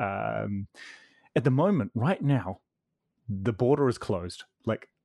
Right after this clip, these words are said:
it's illegal for anyone who is not a New Zealand citizen or permanent resident to fly here. So as of August twenty twenty, the border is shut. Now, that will not be the case forever. Uh, there are,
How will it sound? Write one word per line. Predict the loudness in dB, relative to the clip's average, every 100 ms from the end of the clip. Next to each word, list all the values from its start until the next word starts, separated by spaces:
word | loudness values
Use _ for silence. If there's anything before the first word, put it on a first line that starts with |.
| _ -2
it's | 0
illegal | 2 4 4 4 0 -2 -4
for | -2 0
anyone | 2 2 2
who | 2 2
is | 2
not | 2
a | 2
New | 2
Zealand | 2 0 -2 -2
citizen | -2 -2 -2 -2
or | -2
permanent | 0 0 0 -2
resident | -4 -4 -4 -6 -10 _ -6
to | -4 -2 -4 -8
fly | -4 -4 -4
here. | -10 -14 _ _ _ _ -4
So | 0 2 0 -6 -20 -20 0
as | 2 4
of | 4 4 2 -2 -12 -20 _ _ _ _ _
August | 2 4 2 2
twenty | 4 4
twenty, | 2 0 0 -8 _ _ _ _ _
the | 0
border | 0 0
is | -2
shut. | -2 -4 -4 -20 _ _ _ _
Now, | 0 0 -6 -2
that | 2 2
will | 2
not | 2 0 -2 -2
be | 0 0 -4 -12 -2
the | 0
case | 0 -2 -4
forever. | -2 -2 -2 -4 -6 -10 -20 -20 -20 -4
Uh, | -2 -2 -2 -4 -8 -16 -4
there | 2 2 2
are, | 0 0 0 -4